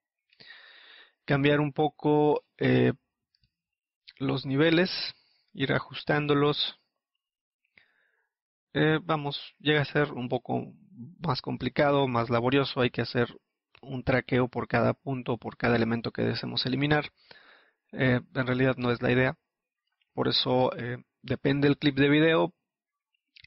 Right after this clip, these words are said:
es que sea más fácil o más complicado, por eso aquí es realmente muy, muy sencillo. Como les digo, no hay un cambio de perspectiva en la toma. No hay un cambio de iluminación,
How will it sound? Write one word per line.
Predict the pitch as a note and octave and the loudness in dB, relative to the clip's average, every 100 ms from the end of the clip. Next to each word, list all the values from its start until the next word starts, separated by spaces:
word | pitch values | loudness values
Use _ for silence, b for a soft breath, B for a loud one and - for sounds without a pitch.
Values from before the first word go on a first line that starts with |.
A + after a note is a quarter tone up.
| _ | _
es | A#2+ B2 | -4 -4
que | - | -4
sea | C3 B2+ | -4 -2
más | B2 A#2+ | -2 -2
fácil | C3+ B2 C#3 | -4 -2 -2
o | B2 | 0
más | A#2 - | -2 -4
complicado, | C3 B2+ C3+ D#3 D#3 F3+ _ _ _ _ _ _ _ | -8 -6 -2 2 0 -2 _ _ _ _ _ _ _
por | B2 | -8
eso | - | -6
aquí | A#2 - B2+ | -6 0 2
es | B2 A#2+ - _ _ _ _ _ | 2 0 -8 _ _ _ _ _
realmente | - C3+ B2 A#2+ A#2 | -4 -2 -2 -4 -6
muy, | A#2 B2 - | -6 -8 -8
muy | A2 B2 | -14 -12
sencillo. | B2 - A2+ C3 B2+ C3+ _ _ _ _ _ _ _ _ _ _ _ _ _ _ _ _ _ _ _ _ _ _ _ _ _ _ _ _ _ _ | -10 -12 -6 -4 -4 -6 _ _ _ _ _ _ _ _ _ _ _ _ _ _ _ _ _ _ _ _ _ _ _ _ _ _ _ _ _ _
Como | - A#2+ A#2 | -18 -8 -6
les | A2 | -2
digo, | B2 B2 | 0 0
no | B2 | 2
hay | B2 | 0
un | B2 | -2
cambio | - C3 B2+ A#2 | -2 -2 0 0
de | |
perspectiva | - B2+ - - - B2+ B2 | 0 -4 -6 -10 -6 -2 0
en | A#2+ | 0
la | |
toma. | A2+ C#3 D3 - _ _ _ _ _ _ _ _ _ _ _ _ _ | -2 -4 -6 -10 _ _ _ _ _ _ _ _ _ _ _ _ _
No | - C#3+ | -4 0
hay | C#3+ | 2
un | C#3 | 0
cambio | B2+ C#3+ C#3 C#3 | 0 0 2 2
de | B2+ | 2
iluminación, | B2+ B2+ A#2 - D3+ E3 | 0 -2 -2 -2 -2 -4